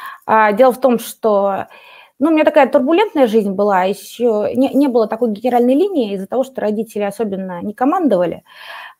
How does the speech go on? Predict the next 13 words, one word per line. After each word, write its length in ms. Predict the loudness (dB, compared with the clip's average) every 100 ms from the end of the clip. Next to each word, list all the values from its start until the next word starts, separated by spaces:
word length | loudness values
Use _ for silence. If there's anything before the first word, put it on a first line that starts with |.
| -4
А, 160 | -2 -2 -2
я 720 | 0 4 6 4 2 0 -6
сначала 300 | -4 0 2
поступила 680 | 0 -6 -6 -2 0 0 -2
в 60 | -4
американский 580 | -6 -4 -6 -8 -4 -2
вуз, 360 | 0 -2 -6 _
Фордомский 440 | -2 -2 -4 -6
университет, 440 | -6 -6 -4 -4 -4 -8
он 80 | -10
находится 680 | -10 -8 -10 -10 -10 -8 -6
в 100 | -4
Нью-Йорке. 600 | -2 -2 -2 -6 -8